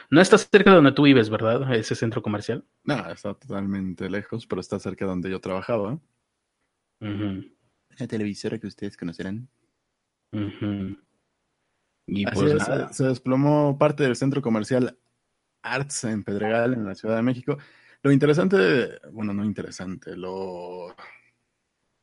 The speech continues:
Speaker 2: pues, preocupante de esto es que es una construcción relativamente nueva.
Speaker 1: <laughs>
Speaker 2: O sea, no,
Speaker 1: Ajá.
Speaker 2: no es algo que,
Speaker 1: Eh,
Speaker 2: eh,
Speaker 1: se acababa de
Speaker 2: llevara años,
Speaker 1: inaugurar, ¿no?
Speaker 2: ¿no? Sí, tenía muy poco de haberse inaugurado.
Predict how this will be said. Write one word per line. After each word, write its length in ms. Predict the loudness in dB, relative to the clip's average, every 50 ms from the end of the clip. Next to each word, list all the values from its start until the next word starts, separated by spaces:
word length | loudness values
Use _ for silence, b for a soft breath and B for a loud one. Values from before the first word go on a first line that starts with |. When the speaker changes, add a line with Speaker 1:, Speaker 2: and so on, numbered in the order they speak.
| _ _ _ _ _
Speaker 2:
pues, 260 | -16 -16 -16 -14 -6
preocupante 580 | -4 -4 -4 -4 -4 0 0 0 2 2 2
de 100 | 0 0
esto 240 | 0 -2 -4 -4 -4
es 100 | -4 -4
que 100 | -6 -8
es 80 | -6 -2
una 160 | -2 -2 -2
construcción 920 | -4 -6 -8 -8 -10 -12 -14 -14 -14 -10 -6 -4 -2 0 0 2 0 0
relativamente 720 | 0 -2 -4 -4 -4 -4 -4 -4 -2 -2 -2 -4 -4 -6 -6
nueva. 400 | -6 -4 -4 -4 -4 -6 -6 -8 -10 -12 -16 _ _ _ _ _ _ _ _ _ _ _ _ _ _ _ _ _ _ _ _ _ _ _ _ _ _ _ _ _
Speaker 1:
<laughs> 320 | -12 -12 -10 -10 -14 -16 -16 _ _ _ _ _ -20 -20 -16
Speaker 2:
O 40 |
sea, 140 | -10 -6 -4
no, 120 | -2 -2 -2
Speaker 1:
Ajá. 180 | -2 -4 -6 -8 -14 _ _ _ _ _ _ _ _ _ _ _ _ _ _ _ -2
Speaker 2:
no 100 | 0 0
es 140 | 0 0 -2
algo 260 | 0 0 0 -2 -4
que, 120 | -4 -2
Speaker 1:
Eh, 40 | -2 0 0 0 -2 -2 -6 -12 -16 -16 -12 -10 -10 -10 -4 -4 -4
Speaker 2:
eh, 80 | -4
Speaker 1:
se 180 | -2 2 2 2
acababa 340 | 6 6 8 10 10 10 10
de 120 | 10 10
Speaker 2:
llevara 460 | 8 6 6 4 2 0 0 0 0 0
años, 40 | 2
Speaker 1:
inaugurar, 480 | 2 2 2 4 4 4 6 4 4 2
¿no? 100 | 0 -2
Speaker 2:
¿no? 320 | -2 -4 -8 -10 -10 -12 _ _ _
Sí, 420 | _ -8 -4 -4 -2 -2 -2 -4 -8 -12 _ _ _ _ _ _ _ _ -10 -10 -10 -10 -12
tenía 220 | -10 -8 -6 -4
muy 200 | -2 -2 -2 -4 -4
poco 420 | -4 -6 -4 -4 -6 -6 -6 -8
de 60 | -8 -8
haberse 260 | -8 -8 -8 -6 -6
inaugurado. 580 | -6 -6 -4 -2 0 0 0 0 0 -4 -6